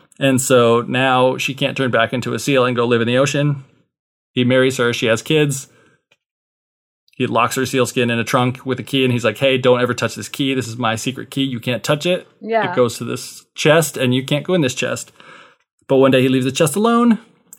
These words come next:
Speaker 1: and, uh, she unlocks it with the key, finds her seal skin, and immediately, like, jumps back into the ocean,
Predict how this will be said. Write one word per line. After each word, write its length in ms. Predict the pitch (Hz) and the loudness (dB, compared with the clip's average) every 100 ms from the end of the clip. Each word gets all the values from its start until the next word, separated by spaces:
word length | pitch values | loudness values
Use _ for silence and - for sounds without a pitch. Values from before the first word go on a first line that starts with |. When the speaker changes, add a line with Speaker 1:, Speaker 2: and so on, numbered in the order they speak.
| - | -2
Speaker 1:
and, 600 | 143 135 135 135 147 - - _ _ _ _ _ _ | 0 2 0 0 -2 -4 -12 _ _ _ _ _ _
uh, 480 | 143 131 120 143 76 - | -2 0 0 -4 -6 -8
she 460 | - - 139 131 131 | -6 0 0 0 0
unlocks 400 | 135 151 147 160 | 0 2 2 -2
it 100 | 139 | -4
with 80 | 143 | -6
the 60 | |
key, 400 | 147 165 160 160 160 - _ _ _ | -2 0 2 0 -6 -18 _ _ _
finds 220 | 160 147 | 0 2
her 120 | 151 139 | 2 0
seal 480 | - - - 160 | -4 -8 -2 0
skin, 240 | 151 156 143 | 0 0 0
and 140 | 127 | 2
immediately, 320 | 131 139 135 | 0 0 -2
like, 200 | 135 120 | -4 -4
jumps 220 | - 135 131 | -2 -2 -2
back 260 | 127 113 | -2 -2
into 100 | 120 | -2
the 120 | 117 113 | -4 -2
ocean, 400 | 113 120 120 | -2 -2 -4